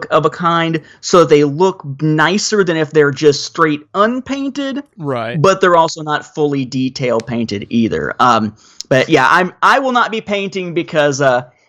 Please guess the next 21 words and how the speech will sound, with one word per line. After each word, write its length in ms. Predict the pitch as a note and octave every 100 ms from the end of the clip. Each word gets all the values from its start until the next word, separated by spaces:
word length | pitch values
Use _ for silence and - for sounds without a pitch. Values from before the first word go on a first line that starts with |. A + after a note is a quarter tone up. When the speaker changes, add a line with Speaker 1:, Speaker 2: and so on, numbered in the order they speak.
| _ _
Speaker 1:
uh, 140 | B2+ B2+
I 160 | D#3+
would 140 | G3 F3
be, 380 | F#3+ E3+ D#3+ C3+ _ _ _ D#3+
i-, 40 |
i-, 220 | D#3 D#3
if 140 | E3+ E3
Snoke 500 | - G3+ G#3 G#3 G#3
were 120 | F3+
here, 320 | D3 E3 D#3+
he 200 | D3 E3
would 180 | D#3+ D3+
berate 480 | D#3 D#3 D3+ D#3 D3+
me 180 | C#3+ C#3
as 140 | C3
a, 160 | C3+ A#2+ -
"You 160 | - F#3+
paint 460 | - - E3+ C#3+ E3+
like 180 | D3
a 60 | C#3+
child 760 | - - F3 - B2+ A2 F#2+